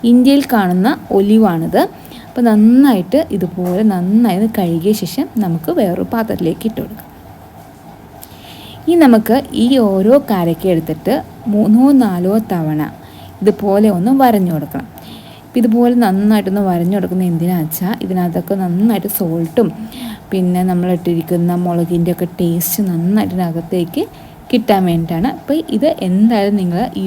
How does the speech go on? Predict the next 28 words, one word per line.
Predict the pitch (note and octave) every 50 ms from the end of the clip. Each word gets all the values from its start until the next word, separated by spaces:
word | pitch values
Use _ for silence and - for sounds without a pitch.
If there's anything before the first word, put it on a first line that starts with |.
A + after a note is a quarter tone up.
| F#3 F3+
ഒരു | F#3 F3+ - F#3+
പ്രോസസ്സ് | E3+ E3 E3 E3+ - - E4 - G#3+
ഇതുപോലെ | F3 E3+ E3+ F3 E3+ F#3+ G#3+ G#3 F#3+
തന്നെ | F3 B3 F#4 -
ചെയ്യണം | - D#4+ G#3 E3 D#3 E3
കേട്ടോ. | D#3 D#3 D#3 D#3+ D#3+ - - - - - - - - - - - - -
അപ്പോൾ | - B3+ A#3+ A#3+
നമുക്കിത് | A3+ A3+ A3 - A#3 G#3+ C4+ E4 E4+ - - F#3+
എല്ലാ | F#3 F3+ F#3 F#3 G3 A#3 C4+ C4+ -
കാരക്കയും | A3 F3+ F3 E3+ E3+ G3+ F#3+ F3+
ഇതുപോലെ | F3 E3 - F3 F3 F3 G3 G#3+ - -
ചെയ്യാം. | F#3 E3 F#3 B3+ - - - - - - - - - -
അതിനുശേഷം | B3 C4 D4+ D4+ D4+ A#3+ A#3 - C#4 D4 C4+ A#3+ A#3
ഞാനിവിടെ | A3 A3 A3+ A3 G3 A3 A#3+ G#3+ G#3
ഗ്യാസിൽ | G3+ G3 G3 F#3+ - G3 A3 A3+ -
കുറച്ച് | A#3 A3 A3 - - C4 A#3 G#3+
വെള്ളം | G3 F#3 F#3 G3 G3 G3+
തിളപ്പിക്കാൻ | F3+ E3+ - E3+ F3 F#3+ G3 G3 F#3
വെച്ചിട്ടുണ്ട്. | E3 F3+ - E3 - F#3 F3 E3 F#3+ C#4 C#4+ - - - - - - - - - - - -
വെള്ളം | A3 A#3 B3+ C4
നന്നായി | B3+ A#3 A#3+ B3+ C4 B3
തിളച്ച | G#3+ G3 F#3+ - A#3 A3 A#3+
ശേഷം | G#3 - C4+ C#4 B3+ A3
ഗ്യാസ് | G3 F3+ F3+ - - F#3 F3
ഓഫ് | E3+ - -
ചെയ്യുക. | F#3 G3+ C4 E4 D#4 - A3
ഈ | G3 F#3+ - G#3
കാരക്കയെല്ലാം | G3 F3+ F3+ F3+ F3+ - A3 G3 F3+ F3 F3 F3 F#3 A3+ D4